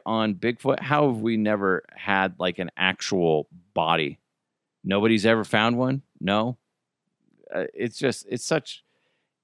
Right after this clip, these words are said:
it's, they're like vampires. They're like, uh, you know,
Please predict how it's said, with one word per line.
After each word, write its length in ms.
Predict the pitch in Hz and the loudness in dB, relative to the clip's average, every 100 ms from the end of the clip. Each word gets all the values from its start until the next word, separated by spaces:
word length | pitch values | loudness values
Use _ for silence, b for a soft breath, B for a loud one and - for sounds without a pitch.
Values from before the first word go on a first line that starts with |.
| - | -2
it's, 260 | 147 - - _ _ 113 | -2 -2 -12 _ _ 2
they're 300 | 135 143 139 | 6 6 6
like 260 | 135 117 | 4 0
vampires. 960 | 98 120 123 - 120 127 123 123 117 95 | 2 2 2 2 2 2 2 0 0 0
They're 220 | 95 104 | 0 2
like, 280 | 107 113 - _ _ _ _ _ _ 85 | 2 2 -2 _ _ _ _ _ _ -8
uh, 300 | 95 92 87 - _ _ _ _ _ 82 _ _ | -2 -2 -2 -8 _ _ _ _ _ _ _ _
you 180 | 117 113 | 0 2
know, 320 | 98 92 95 | 4 2 -2